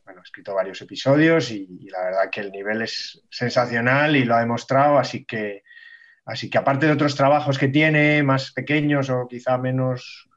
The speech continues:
conocidos, él es un hombre de redes sociales y es un hombre de talento y es un hombre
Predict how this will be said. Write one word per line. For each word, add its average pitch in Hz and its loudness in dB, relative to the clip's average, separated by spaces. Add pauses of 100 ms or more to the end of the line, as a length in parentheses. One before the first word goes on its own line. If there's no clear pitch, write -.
(120)
conocidos, 143 -4 (480)
él 120 -4
es - -10 (320)
un 120 -18
hombre 113 -14
de 110 -6
redes 135 2
sociales 151 0
y 127 0
es 117 -4
un 117 -10
hombre 117 -8
de 113 -8
talento 135 0
y 143 4
es 123 -4
un 117 -12
hombre 113 -10